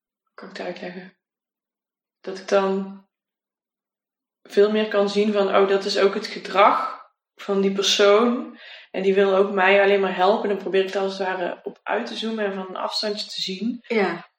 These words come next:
Speaker 1: En dat helpt mij dan super erg om iets me of niet aan te trekken of maar zo te zien van, "Oh, dat is ook maar een mens en die heeft ook gevoelens." En misschien reageert hij om wat voor reden dan ook wel gefrustreerd, omdat hij misschien,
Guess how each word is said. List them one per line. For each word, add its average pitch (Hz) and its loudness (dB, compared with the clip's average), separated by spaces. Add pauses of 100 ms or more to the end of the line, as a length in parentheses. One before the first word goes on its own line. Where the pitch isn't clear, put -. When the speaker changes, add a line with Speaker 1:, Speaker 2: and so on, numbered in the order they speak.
Speaker 1:
En 190 -8
dat 185 -2
helpt 196 2
mij 190 0
dan 196 0
super 240 -2
erg 214 0
om 202 -4 (520)
iets - -8
me 180 -6
of 220 0
niet 202 -2
aan 196 2
te 196 -4
trekken 180 -2
of 180 -6 (440)
maar 180 -6
zo 185 0
te 185 -4
zien 180 -4
van, 180 -6
"Oh, 180 2
dat 180 -2
is - -2
ook 180 0
maar 180 -2
een 180 -4
mens 175 -2
en 185 -8
die 175 0
heeft 175 -2
ook 190 -2
gevoelens." 170 -4
En 165 -4
misschien 170 -6
reageert 170 -6
hij 175 -6 (680)
om 170 -6
wat 170 0
voor 180 0
reden 170 2
dan 165 -6
ook 170 -4
wel 165 -6
gefrustreerd, 175 -4
omdat 170 -8
hij 175 -4
misschien, 170 -8